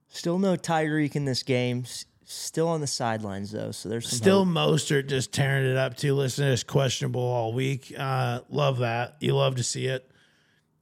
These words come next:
Speaker 2: Um, yeah, dude.
Speaker 1: Who did you say was coming out? The Kirks in,
Speaker 2: Yeah,
Speaker 1: in
Speaker 2: Jordan,
Speaker 1: January?
Speaker 2: uh, Jordan and his wife,
Speaker 1: Okay.
Speaker 2: Allison, are coming out in February.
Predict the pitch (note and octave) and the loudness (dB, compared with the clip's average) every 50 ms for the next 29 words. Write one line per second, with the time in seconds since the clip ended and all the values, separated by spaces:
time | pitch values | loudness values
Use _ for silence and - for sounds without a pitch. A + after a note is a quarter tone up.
0 | _ _ _ - - C3 C#3+ D3 D3+ D3+ D3+ D3+ D3+ D3 C#3+ C#3 C3+ B2+ - - | _ _ _ -8 -2 0 0 2 2 2 2 2 2 2 0 0 -2 -6 -8 -4
1 | F3 F#3+ G3+ G3 D#3 A2+ - C#2+ B2 D3 - - - - - - - _ - A3 | -2 0 2 0 0 -2 -4 -6 -8 -10 -12 -14 -20 -20 -20 -20 -20 _ 2 2
2 | A#3+ C4+ A3+ B3 D4 C4 - C4 C4 C4 B3+ - - - A#3 A3+ A3 A3+ A3+ A#3 | 2 2 2 0 -2 0 0 0 0 0 0 -2 -2 0 0 2 2 0 0 -2
3 | A#3 - - _ _ - - - - - G3+ A3 G#3+ - - - - - - _ | -4 -6 -10 _ _ -10 -10 -6 -2 -2 -2 -2 -2 -4 -8 -8 -10 -12 -16 _
4 | _ _ _ _ _ - F3 F3 F3 E3+ E3+ - - E3 E3 D#3 D3 D#3+ D#3 D#3 | _ _ _ _ _ -6 -4 -2 -2 -2 -2 -2 2 4 4 4 4 4 2 4
5 | - F3+ F3 F3 F3 E3+ E3+ E3 D#3+ - G3+ G3+ F3 D#3+ D3 C#3+ D3 C#3+ B2+ E3 | 6 8 8 8 8 8 6 6 6 4 2 2 2 4 4 4 4 4 4 4
6 | E3 D#3+ E3 E3+ D#3+ D#3+ D#3 B2+ B2+ D3 C#3+ C#3 A2 B2 A#2+ A#2+ B2+ B2+ B2 A#2 | 4 4 6 4 4 4 4 4 4 4 4 4 2 0 0 0 0 2 2 2
7 | D3+ C#3 A#2+ A#2 A2 A2 G#2+ - C3+ C3 - - C#3 B2 C3 B2+ A#2+ A2 G#2+ - | 2 2 0 -2 -6 -8 -8 -6 -4 -4 -2 0 -2 -2 -2 -4 -4 -6 -2 -2
8 | C3 A#2+ A#2 A#2+ B2+ B2+ C3 C3+ | -2 0 0 -2 -4 -4 -6 -8